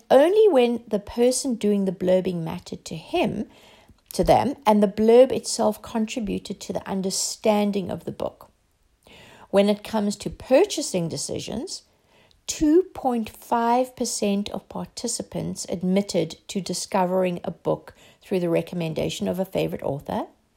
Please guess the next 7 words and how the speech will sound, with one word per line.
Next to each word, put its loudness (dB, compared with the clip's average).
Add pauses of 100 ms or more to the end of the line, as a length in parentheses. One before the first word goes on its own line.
(460)
and 0
only 6
one 2
percent -2 (120)
bought 2 (100)
the 0
book -6